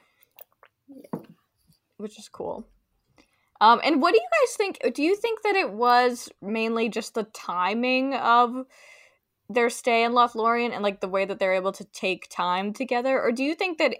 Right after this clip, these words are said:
Speaker 2: um, what Galadriel said had any impact on Legolas as well about how he started to include Gimli more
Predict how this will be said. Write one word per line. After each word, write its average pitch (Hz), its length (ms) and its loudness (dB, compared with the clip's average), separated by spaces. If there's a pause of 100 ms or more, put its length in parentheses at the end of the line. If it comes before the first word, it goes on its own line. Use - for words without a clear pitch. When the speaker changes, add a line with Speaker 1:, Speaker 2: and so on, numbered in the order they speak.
(140)
Speaker 2:
um, 180 500 2 (280)
what 202 200 0
Galadriel 190 600 2
said 175 520 0
had 190 160 -2
any 175 580 -6 (600)
impact 214 420 2
on 185 160 -4
Legolas 190 440 0
as 175 120 -10
well 180 420 2
about 160 320 -2
how 82 600 -2 (420)
he 202 240 -10
started 170 400 -6 (100)
to 160 360 -10 (120)
include 175 580 -10
Gimli 165 360 -12
more 165 520 -10